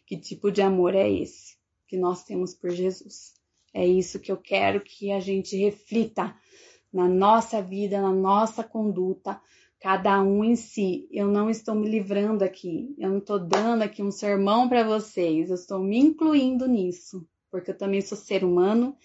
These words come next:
e tenho as batalhas, como todos nós temos,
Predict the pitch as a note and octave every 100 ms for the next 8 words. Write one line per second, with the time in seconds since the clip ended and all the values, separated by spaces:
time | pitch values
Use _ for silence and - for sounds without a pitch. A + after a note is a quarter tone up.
0 | - - _ - F#3+ F#3+ F#3+ F3+ G3 F#3+
1 | - F#3+ G#3 G#3 - F#3 F3+ G3+ G3+ F#3+
2 | F#3+ F#3+ - F3+ F#3+ G3+ G3+